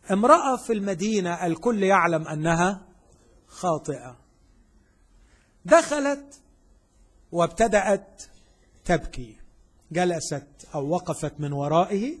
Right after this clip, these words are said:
هي في الأول وقفت من ورائه باكية، وبعدين واقفة،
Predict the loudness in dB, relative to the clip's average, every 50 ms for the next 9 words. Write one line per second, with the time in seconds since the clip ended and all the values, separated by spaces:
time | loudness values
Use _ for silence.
0 | -10 -8 -8 -8 -8 -8 -8 -4 0 0 2 2 2 0 0 -4 -6 -6 -6 -6
1 | -12 -20 -20 -20 _ _ _ _ _ -10 -8 -8 -6 -4 -2 0 0 0 0 0
2 | -6 -6 -6 -8 -8 -4 -4 -2 -2 -4 -4 -6 -8 -8 -8 -12 -18 _ _ _
3 | _ _ _ -14 -8 -4 -4 -2 -2 -2 -4 -4 -2 -2 -2 -2 -2